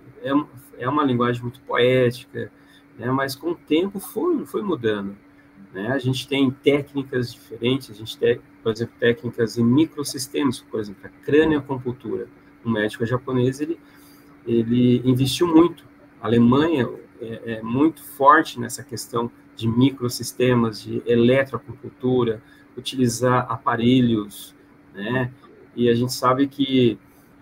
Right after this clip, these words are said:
pensando em agulhas, né, as agulhas também foram mudando. Se você pega uma agulha de anos atrás, nem era agulha.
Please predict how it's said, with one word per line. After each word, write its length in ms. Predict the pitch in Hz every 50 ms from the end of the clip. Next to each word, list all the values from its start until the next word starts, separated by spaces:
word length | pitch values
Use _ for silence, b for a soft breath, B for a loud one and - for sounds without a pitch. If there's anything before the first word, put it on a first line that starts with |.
| _ _
pensando 500 | - 135 131 123 - - - 143 147 151 147
em 100 | 135 123
agulhas, 960 | 113 104 101 107 117 139 170 190 185 147 123 110 107 107 - - - - -
né, 220 | - 107 117 131 131
as 180 | 127 139 135 170
agulhas 300 | 170 160 170 180 190 -
também 220 | 208 220 220 233
foram 240 | 226 - 262 254 247
mudando. 480 | 285 330 320 233 143 139 156 - 170
Se 100 | 123 -
você 140 | - - 156
pega 300 | - - 180 185 185 180
uma 120 | 175 170 147
agulha 360 | 131 123 131 147 143 147 131
de 340 | 120 117 127 127 123 120 -
anos 440 | 139 143 165 190 214 220 196 - 131
atrás, 320 | 120 123 - - 147 -
nem 200 | 226 233 226 190
era 120 | 185 196 202
agulha. 600 | 190 - 127 139 160 180 180 - 120 - -